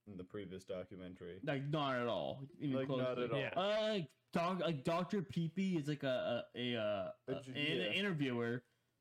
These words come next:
Speaker 2: but is never mentioned as, like, a, like, a prominent
Speaker 1: No,
Speaker 2: player.
Speaker 1: as a player at all, yeah.
Speaker 2: Yeah, it's like, "Oh, this is Doctor Peepee talking." It's like
Speaker 1: And P C Chris says Doctor Peepee.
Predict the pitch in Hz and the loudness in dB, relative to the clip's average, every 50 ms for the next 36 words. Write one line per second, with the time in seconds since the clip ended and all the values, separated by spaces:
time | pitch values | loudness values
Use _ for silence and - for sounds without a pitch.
0 | - 170 165 170 156 143 165 165 170 170 165 165 165 160 147 143 139 139 135 - | 0 2 2 2 2 2 2 2 2 2 2 2 2 2 2 2 2 2 0 0
1 | - 135 120 117 110 127 123 113 110 90 120 127 123 120 117 - - 139 123 123 | 0 0 2 0 0 0 -2 -2 0 0 0 0 -2 -2 -4 -2 -2 0 0 0
2 | 120 110 101 - - - 110 104 131 147 147 147 139 - - 151 143 139 131 120 | 0 0 0 0 0 2 2 2 2 2 0 -2 -2 -2 -2 0 0 2 2 2
3 | 110 107 113 117 117 113 107 104 117 123 117 101 92 101 113 120 - 147 131 107 | 2 0 0 0 2 2 0 0 0 0 0 -2 -2 -2 -6 -4 -2 0 0 0
4 | - - 131 143 160 180 208 208 208 220 180 226 220 185 190 - 202 208 165 175 | -2 -2 -2 0 0 2 2 2 2 2 2 2 2 0 0 0 0 0 2 0
5 | 156 - 143 123 117 - 107 98 101 113 117 120 117 - 127 113 107 139 139 139 | 0 2 0 0 0 -2 -6 -6 -6 -6 -6 -6 -2 -2 -2 -2 -2 -2 -4 -4
6 | 139 180 180 160 - 151 139 - - 151 135 135 - - 135 127 123 113 - 117 | -2 -2 -2 -2 -2 -4 -4 -2 0 0 0 0 0 0 0 0 0 0 0 0
7 | 113 113 113 107 - 117 101 98 95 98 92 104 | 0 0 -4 -6 -8 -6 -8 -6 -6 -8 -10 -10